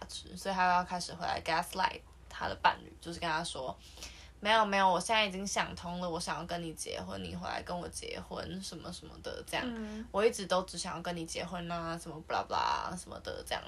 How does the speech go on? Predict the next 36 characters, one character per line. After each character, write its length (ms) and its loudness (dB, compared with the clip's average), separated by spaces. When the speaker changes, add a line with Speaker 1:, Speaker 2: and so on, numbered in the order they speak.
Speaker 1:
然 100 0
后 60 4
但 160 6
是， 220 4
就 120 -6
是 200 0
某 120 10
种 80 10
程 140 2
度 60 2
上 180 6
就 100 0
是 160 2
已 60 4
经 340 0
太 320 4
迟 280 -2
了， 320 -4
就 100 8
是 380 8
即 180 2
便 180 8
是 200 4
曾 260 4
经 200 -2
被 60 0
他 160 4
gaslight 600 4
过 240 -2
的， 180 -6
呃， 460 2
人 440 2
也 160 4
会 320 6
觉 300 -2
得 280 -2